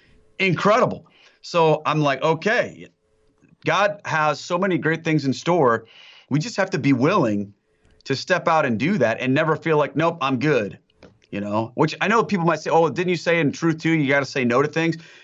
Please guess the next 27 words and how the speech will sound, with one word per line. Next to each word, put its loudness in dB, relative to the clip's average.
Y-, -12
y-, -20
yes 0
and 2
no. 2
You 0
have -2
to -2
build 0
things -2
realistically. -2
You 0
know, 4
if -2
I 2
would 4
have 0
tried -2
to -6
do 2
all 4
this -4
stuff -2
in -2
the -4
first 0
s-, -16